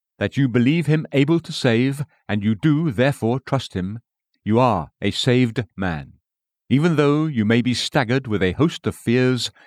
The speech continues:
and troubled with a multitude of sins. Your faith has saved you. Go in peace,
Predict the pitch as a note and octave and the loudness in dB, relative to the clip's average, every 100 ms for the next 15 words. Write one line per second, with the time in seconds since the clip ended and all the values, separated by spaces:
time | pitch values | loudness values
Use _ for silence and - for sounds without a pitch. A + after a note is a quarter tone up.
0 | _ G#2 F2+ E3 C3+ C#3 A2+ G#2+ G#2+ C#3+ | _ -4 -2 0 2 2 2 0 2 0
1 | D3+ A2 - F#2+ G2 - - G#2 - E2 | 0 -2 -2 -2 -2 -6 -4 -4 -4 -10
2 | C#2 - - - _ _ _ _ _ _ | -10 -14 -14 -14 _ _ _ _ _ _
3 | _ _ _ A#2+ B2 - E3 D#3 - D#3 | _ _ _ 0 0 2 2 0 -4 -2
4 | - - C#3 G#2 - C#2 - _ _ _ | 0 0 0 0 -6 -10 -12 _ _ _
5 | _ _ A#2+ C#3+ C#3 - G2+ - - | _ _ 2 2 0 -4 -6 -6 -8